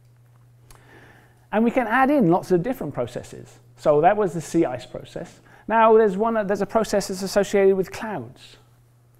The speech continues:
There's a process that's associated with radiation and the solar radiation coming through the atmosphere and being absorbed at the different layers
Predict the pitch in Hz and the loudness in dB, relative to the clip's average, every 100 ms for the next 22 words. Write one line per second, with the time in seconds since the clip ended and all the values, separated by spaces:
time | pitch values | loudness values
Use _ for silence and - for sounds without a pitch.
0 | _ _ _ _ _ 165 165 165 208 208 | _ _ _ _ _ -10 -8 -4 -4 -2
1 | 196 185 180 190 175 190 180 196 190 190 | -4 -4 -10 -10 -6 -6 -6 -4 -2 0
2 | 190 165 185 180 - - _ _ _ _ | 0 0 -2 -2 -8 -20 _ _ _ _
3 | _ _ _ _ _ _ _ _ _ _ | _ _ _ _ _ _ _ _ _ _
4 | _ _ _ _ - 165 185 196 208 - | _ _ _ _ -8 -4 -2 0 -2 -4
5 | 120 120 120 131 - 165 165 165 170 170 | -10 -8 -8 -8 -4 -4 -2 -2 -2 -4
6 | 175 143 139 151 151 143 - 156 139 143 | -4 -8 -8 -8 -8 -10 -6 -6 -4 -6
7 | 127 - - 165 160 - 147 123 120 135 | -8 -14 -12 -10 -10 -4 -2 -2 -2 -6
8 | 139 139 123 135 165 151 123 131 156 147 | -4 -4 -4 -2 0 0 -6 -12 -12 -10
9 | - - 151 151 139 117 | -10 -4 -4 -4 -8 -14